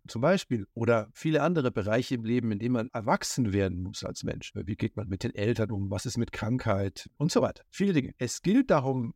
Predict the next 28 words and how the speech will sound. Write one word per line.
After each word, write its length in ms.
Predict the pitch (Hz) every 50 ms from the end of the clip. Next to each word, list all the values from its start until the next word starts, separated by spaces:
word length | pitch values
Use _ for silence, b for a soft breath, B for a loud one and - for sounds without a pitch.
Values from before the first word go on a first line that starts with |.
| _ -
zu 160 | - - 117
lernen, 560 | 107 113 120 131 160 196 220 240 247 269 277 _
als 280 | - 104 110 - - -
Mensch 380 | 117 127 165 196 - - - - _
sich 240 | - - 117 - 110
weiterzuentwickeln, 1040 | 113 123 170 - 202 175 - - 180 175 156 165 175 170 - 180 185 196 208 214 - -
resilient 640 | 123 113 107 123 123 147 147 139 151 151 220 214 -
zu 160 | - - 185
sein, 400 | 156 170 170 160 170 175 175 196
mit 200 | - 120 127 120
Menschen 420 | 123 123 131 147 196 - - 170 170
in 160 | 147 127 131
Kontakt, 580 | - - 123 - - - 185 - - - -
in 180 | - - 135 127
Kommunikation 880 | - - 131 127 131 135 - - 120 - - - - 139 147 170 185 180
zu 140 | - -
sein, 540 | 175 156 165 156 156 156 156 156 156 165 175 - -
sich 220 | - - 107 - -
auszutauschen, 880 | 123 143 151 - - 151 - - 143 135 135 139 - - 139 135 131 - _ _ _ -
die 80 | 123
Gefühle 640 | 120 135 - - - - 175 190 214 233 226 254 247
zum 220 | - - - - -
Ausdruck 580 | 131 131 147 180 190 - - - 196 - -
zu 100 | - 202
bringen, 460 | 180 - 185 202 208 202 220 240 269 - _ _ _ -
die 80 | 151 147
man 200 | 151 143 131 127
hat, 380 | 143 180 254 - - - -